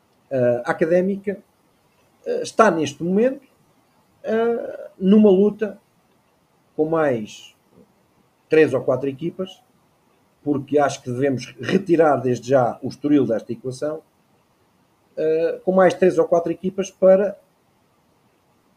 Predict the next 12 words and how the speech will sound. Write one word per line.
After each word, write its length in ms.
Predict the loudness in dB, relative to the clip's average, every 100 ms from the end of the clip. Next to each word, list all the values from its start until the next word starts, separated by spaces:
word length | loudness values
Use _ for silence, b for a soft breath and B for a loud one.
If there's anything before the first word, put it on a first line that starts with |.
| _
subir 480 | -4 0 4 4 2
diretamente 680 | 2 2 0 -2 -2 -4 -12 _
ou 380 | 6 6 6 -2 -6
ir 160 | -2 -2
a 20 |
um 100 | -2
play-off 460 | 2 4 4 2
de 80 | -4
subida, 360 | -10 -6 -6 -8 _ _ _ _ _ _ _ _
com 300 | 0 0 -2 _ _ _ _ _
o 180 | -2 4
antepenúltimo 840 | 4 4 -2 2 2 0 -8 -14